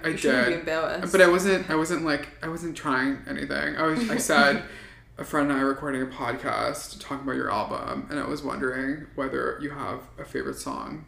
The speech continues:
Speaker 1: and if you could tell us why." 'Cause I wanted to get, like,
Speaker 2: Whoa.
Speaker 1: a little artist <laughs>
Speaker 2: Insight.
Speaker 1: insight. And he didn't answer. I
Speaker 2: Did he
Speaker 1: think
Speaker 2: see it?
Speaker 1: No, he hasn't. So maybe he
Speaker 2: Yeah.
Speaker 1: will. If
Speaker 2: Maybe
Speaker 1: he
Speaker 2: we
Speaker 1: will,
Speaker 2: should tag
Speaker 1: if he
Speaker 2: him.
Speaker 1: does.
Speaker 2: Let's
Speaker 1: Yeah,
Speaker 2: tag
Speaker 1: we'll
Speaker 2: him
Speaker 1: tag him
Speaker 2: for
Speaker 1: for
Speaker 2: sure.
Speaker 1: sure.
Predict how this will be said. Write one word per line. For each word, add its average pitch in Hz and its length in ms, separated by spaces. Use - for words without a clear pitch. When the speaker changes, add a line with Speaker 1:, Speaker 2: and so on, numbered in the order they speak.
Speaker 1:
and 139 160
if 131 220
you 139 80
could 127 140
tell 120 180
us - 160
why." - 380
'Cause 262 100
I 156 60
wanted 147 220
to 165 80
get, 139 140
like, 156 160
Speaker 2:
Whoa. 175 300
Speaker 1:
a - 20
little 139 540
artist 139 640
<laughs> - 40
Speaker 2:
Insight. 277 400
Speaker 1:
insight. 247 540
And 170 340
he 202 140
didn't 190 160
answer. 143 460
I 139 60
Speaker 2:
Did 151 120
he 220 40
Speaker 1:
think - 60
Speaker 2:
see 185 180
it? 208 300
Speaker 1:
No, 160 240
he 151 100
hasn't. - 500
So 151 300
maybe 214 220
he 262 80
Speaker 2:
Yeah. 285 80
Speaker 1:
will. 233 320
If 165 100
Speaker 2:
Maybe 185 140
Speaker 1:
he 196 60
Speaker 2:
we 185 100
Speaker 1:
will, 151 80
Speaker 2:
should - 160
tag 233 300
Speaker 1:
if 170 80
he - 40
Speaker 2:
him. - 60
Speaker 1:
does. 185 420
Speaker 2:
Let's 196 220
Speaker 1:
Yeah, 226 120
Speaker 2:
tag 180 80
Speaker 1:
we'll 196 100
Speaker 2:
him 175 80
Speaker 1:
tag 135 220
him 147 280
Speaker 2:
for 175 160
Speaker 1:
for 147 60
Speaker 2:
sure. 156 480
Speaker 1:
sure. - 100